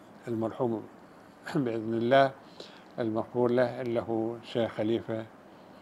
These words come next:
بن سلمان رئيس مجلس الوزراء السابق، مشروع متكامل، عدد الأسرة، عدد الاحتياجات، عدد هذا، ووعدنا خير من يكون في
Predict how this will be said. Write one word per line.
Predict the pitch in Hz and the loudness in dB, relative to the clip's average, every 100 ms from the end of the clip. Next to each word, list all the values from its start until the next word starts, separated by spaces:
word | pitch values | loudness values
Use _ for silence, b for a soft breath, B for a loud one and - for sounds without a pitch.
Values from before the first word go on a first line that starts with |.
| B - - | B -12 -4
بن | 107 | -4
سلمان | 120 107 110 104 | -2 -2 -2 -2
رئيس | 107 113 113 | -2 -2 -2
مجلس | 117 104 101 113 | -4 -4 -6 -4
الوزراء | 110 104 120 123 | -4 0 4 2
السابق، | 120 - 151 139 - | 2 10 10 10 0
مشروع | 123 - 156 | -4 2 2
متكامل، | 131 127 131 - 160 160 127 131 131 98 - - - - B B B B B - 120 | 4 2 0 2 4 6 4 4 2 0 -10 -20 -20 -20 B B B B B -12 -2
عدد | 117 120 104 | 2 2 0
الأسرة، | 107 110 120 104 110 | -4 -4 -4 -2 2
عدد | 110 110 110 104 | 2 2 0 -2
الاحتياجات، | 107 101 - 117 110 107 113 110 110 | -4 -6 -2 0 0 2 2 2 -2
عدد | 107 107 98 110 | -4 -6 -6 -6
هذا، | 107 107 98 101 B B B B - | -6 -6 -6 -10 B B B B 2
ووعدنا | 131 135 147 156 151 143 127 | 8 8 8 8 10 8 6
خير | 151 139 127 | 8 8 8
من | 123 120 | 0 2
يكون | 117 120 120 - 123 120 113 113 - | 0 0 -4 0 0 2 -2 -8 -4
في | 113 113 113 113 | 0 2 0 -2